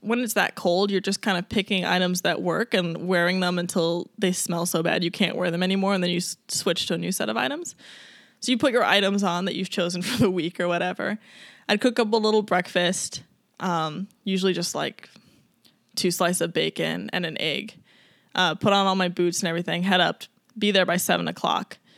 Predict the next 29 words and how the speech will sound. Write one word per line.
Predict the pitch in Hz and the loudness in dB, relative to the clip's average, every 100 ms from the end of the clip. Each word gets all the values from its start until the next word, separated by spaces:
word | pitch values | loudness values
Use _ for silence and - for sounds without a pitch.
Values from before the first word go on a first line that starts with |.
| _ _ _ _ - | _ _ _ _ -4
Um, | 185 180 170 165 165 180 196 _ | 2 2 2 0 -2 -6 -10 _
get | 190 208 | 2 4
ready | 208 202 | 4 4
to | |
start | 208 208 185 | 4 2 2
feeding | - 214 214 196 | 0 2 2 2
the | |
dogs. | 175 185 156 151 196 294 - - - - - - | 0 2 4 4 2 0 -4 -8 -14 -20 -14 -4
Um, | 175 170 165 165 202 | 0 0 0 -4 -2
so | 220 | 2
the | 196 | 4
night | 196 190 | 4 2
before, | 208 196 185 | 0 0 2
we | 190 | 2
would | 180 | 2
have | 180 | 2
thawed | - 185 165 | 2 2 4
out | 165 151 _ _ | 2 0 _ _
two | - 240 | -2 0
huge | 220 208 196 | 2 0 0
chunks | 208 190 - | 0 0 -2
of | |
meat. | 165 175 | -4 -2
We | - | 0
have | 214 | 0
about | 226 190 | 2 2
twenty | - 214 190 | 2 0 2
dogs | 175 170 180 | 2 0 -2
each. | - - - | -6 -8 -12